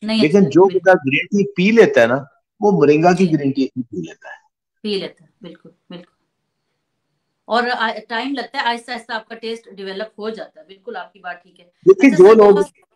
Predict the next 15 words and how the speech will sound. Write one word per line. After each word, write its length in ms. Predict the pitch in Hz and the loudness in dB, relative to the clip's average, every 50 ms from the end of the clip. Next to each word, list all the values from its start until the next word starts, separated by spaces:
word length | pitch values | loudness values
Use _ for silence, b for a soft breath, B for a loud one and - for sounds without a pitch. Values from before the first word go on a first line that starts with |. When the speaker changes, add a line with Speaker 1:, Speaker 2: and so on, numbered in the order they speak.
| _ _ _ _ 123 | _ _ _ _ 0
Speaker 2:
जो 200 | 117 175 202 214 | 4 6 8 8
लोग, 380 | 208 214 214 208 208 - - | 8 8 6 4 2 0 0
देखिए 240 | 139 170 165 170 196 | -2 -2 2 2 2
जी, 120 | 202 214 | 2 2
जो 240 | 190 143 156 175 185 | 2 2 4 4 6
लोग 500 | 190 190 196 190 170 190 190 175 123 - | 6 6 4 4 4 2 0 0 -2 -6
China 380 | - - 156 143 147 151 165 175 | -2 0 0 0 2 0 0 0
में, 360 | 180 180 160 - 139 139 127 | 0 -4 -4 -4 -4 -6 -6
थाईलैंड 500 | 135 - - 147 151 170 185 190 185 180 | -6 -6 -2 0 2 4 4 4 4 4
में 100 | 190 185 | 0 0
मैंने 220 | 170 165 151 156 | 0 0 0 0
देखा 320 | 147 127 113 98 - 117 110 | 0 0 0 -2 0 -2 0
है 60 | 107 | 0
अपने 280 | 110 110 - - 127 117 | 0 0 -2 -2 -6 -4
सामने 420 | - 107 113 123 123 107 95 | -2 -4 -2 -2 -2 -4 -6